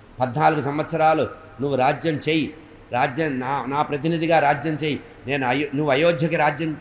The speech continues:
రాజువి, నేను అరణ్యానికి రాజుని, కనుక దుష్ట శిక్షణ చేసి ఇక్కడ ఉండే రాక్షసులందరినీ సంహరించి దుర్మార్గులందరినీ నాశనం చేసి నేను వస్తా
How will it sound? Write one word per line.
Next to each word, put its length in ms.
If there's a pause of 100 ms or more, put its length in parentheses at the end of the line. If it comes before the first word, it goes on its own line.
రాజువి, 380
నేను 220
అరణ్యానికి 520
రాజుని, 380 (280)
కనుక 160
దుష్ట 300
శిక్షణ 320
చేసి 580 (200)
ఇక్కడ 180
ఉండే 200
రాక్షసులందరినీ 840
సంహరించి 580 (200)
దుర్మార్గులందరినీ 840
నాశనం 360
చేసి 180
నేను 180
వస్తా 300